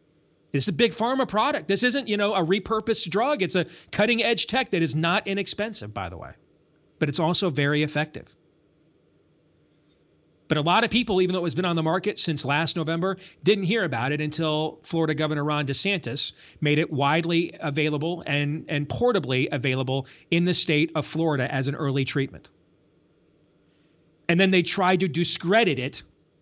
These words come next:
but the data on this big pharma product is so good that not even Anthony Fauci would back them up. He said, "Yeah, it's a really good product. People should get it." And so the same leeches and, um,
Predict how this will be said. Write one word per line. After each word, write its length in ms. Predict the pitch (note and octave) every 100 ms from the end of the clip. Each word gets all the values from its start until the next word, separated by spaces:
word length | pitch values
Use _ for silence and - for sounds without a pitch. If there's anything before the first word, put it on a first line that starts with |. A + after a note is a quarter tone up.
| _ _ _ _ _ _ _ _ _ _ _
but 120 | - E3+
the 80 |
data 360 | F3 F#3+ A3+ G#3+
on 220 | - E3+
this 160 | E3+ G3
big 220 | C#3+ E3
pharma 360 | - D#3 D3+ C#3+
product 380 | D#3+ C#3+ C#3+
is 140 | D3+ C#3
so 240 | F#3 F3
good 240 | D3 F3+ D3+
that 140 | D#3
not 180 | D3+ D#3
even 180 | D#3 D#3
Anthony 320 | D3+ D3+ C#3
Fauci 380 | E3 D#3 D#3 D3
would 160 | C3
back 240 | A#2+ B2 B2
them 180 | B2+ B2
up. 220 | B2+ -
He 80 | D3+
said, 220 | - B2+
"Yeah, 200 | C3 A#2+
it's 140 | A#2
a 20 |
really 160 | B2+ B2
good 120 | B2
product. 340 | A2+ A#2+ A#2 A2
People 240 | C3 A#2+
should 220 | G#2 G#2
get 180 | B2 C3
it." 180 | B2 A#2+ _ - - - -
And 100 | D3+
so 440 | - D3+ C#3+ C#3 - _ _
the 100 | -
same 360 | C#3+ F#3+ E3+ D#3
leeches 640 | D3+ F#3+ - E3 D3+ D3+ - _ _ _
and, 440 | D#3 D3 C#3+ D3 E3
um, 360 | D#3 C#3 C3+